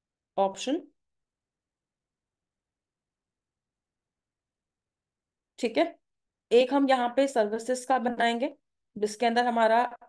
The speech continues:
नॉर्मल जो अभी हमने बनाया है प्रोजेक्ट, उसमें ये by default ही आ जाएगा। इसी सर्विसेज के अंदर, मतलब ये वाला ही स्ट्रक्चर लेना, इसी के अंदर हम कुछ सब सर्विसेज बनाएंगे।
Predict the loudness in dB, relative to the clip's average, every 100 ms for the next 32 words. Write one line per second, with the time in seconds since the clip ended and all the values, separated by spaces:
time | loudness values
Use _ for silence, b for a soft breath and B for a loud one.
0 | -4 -2 0 -2 0 2 2 0 -4 -4
1 | -6 -6 -12 _ _ _ _ _ 0 2
2 | 4 4 2 0 -2 0 0 -2 -2 -6
3 | -4 -2 -2 0 0 -2 -2 -2 -2 -6
4 | -8 -10 -16 -18 -20 _ _ _ _ _
5 | _ _ _ -6 2 2 4 2 2 -2
6 | -4 -4 -4 -2 -2 0 -2 -4 -8 _
7 | _ -16 -6 -2 2 2 0 -18 _ _
8 | _ _ _ -2 2 4 4 2 0 -6
9 | -8 -4 -4 -4 -4 -6 -8 -6 -4 -4
10 | -6 _ _ -4 -2 2 2 0 -4 -4
11 | -6 -8 0 0 0 -12 _ -6 -2 -2
12 | -4 -10 -8 -6 -6 -6 -6 -10